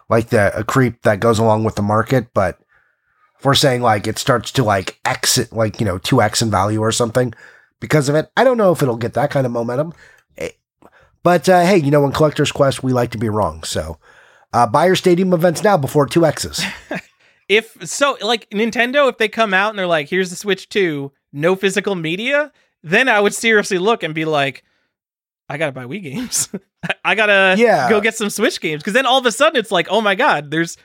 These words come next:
Speaker 2: only so many Nintendo games ever. I, I, I could own,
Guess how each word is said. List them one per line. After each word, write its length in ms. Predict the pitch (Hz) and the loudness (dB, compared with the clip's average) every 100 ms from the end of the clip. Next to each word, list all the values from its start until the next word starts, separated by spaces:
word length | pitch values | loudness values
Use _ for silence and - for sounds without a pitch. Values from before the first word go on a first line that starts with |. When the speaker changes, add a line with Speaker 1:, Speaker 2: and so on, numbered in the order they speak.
| _ _ 185 | _ _ 2
Speaker 2:
only 260 | 190 196 | 4 4
so 260 | 190 190 165 | 0 0 0
many 240 | 165 170 | 2 0
Nintendo 480 | 180 185 190 180 185 | -2 -2 -4 -2 -2
games 280 | 185 190 185 | 0 -4 -2
ever. 440 | 262 190 147 151 _ _ _ _ _ _ _ | -2 0 0 -2 _ _ _ _ _ _ _
I, 200 | - 135 - 160 | -10 -10 -8 -6
I, 180 | 135 143 - - | -6 -6 -6 -2
I 100 | 151 | -2
could 560 | 156 - 214 262 214 208 | -4 -2 0 2 2 0
own, 400 | 175 175 180 180 | 0 0 0 -2